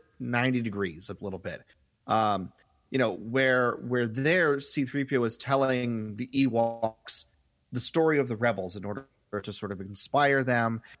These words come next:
and, uh, the Ewoks, uh, are wanting to join and become part of that story. But it takes that a little bit, and it gives us the idea that Ezra has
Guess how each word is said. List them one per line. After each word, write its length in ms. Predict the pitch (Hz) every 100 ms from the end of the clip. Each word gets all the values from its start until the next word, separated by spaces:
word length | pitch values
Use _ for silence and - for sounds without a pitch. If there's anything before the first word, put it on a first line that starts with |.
| -
and, 480 | 107 98 95 95 -
uh, 240 | 101 95 90 78
the 140 | 107
Ewoks, 540 | 113 120 110 107 107 - - _ _ _ _ _ _ _ _ _
uh, 200 | 117 82 78 _
are 100 | -
wanting 400 | 110 110 120 117
to 140 | 107 104
join 340 | 98 110 107
and 80 | 104
become 280 | 92 - 98
part 280 | - 180 185
of 60 | 117
that 200 | 104 -
story. 440 | - 95 95 98 - _ _ _ _ _
But 120 | 131
it 120 | 131 -
takes 520 | 170 180 - - - _ _
that 240 | - 123 113
a 20 |
little 180 | 110 110
bit, 240 | 110 107
and 100 | -
it 160 | 107 101 _ 127
gives 240 | 139 165
us 120 | 151
the 160 | - 123
idea 680 | 113 107 117 208 131 95 95 _ _ _ _
that 120 | - -
Ezra 380 | 175 208 175 160
has 600 | 143 139 135 123 -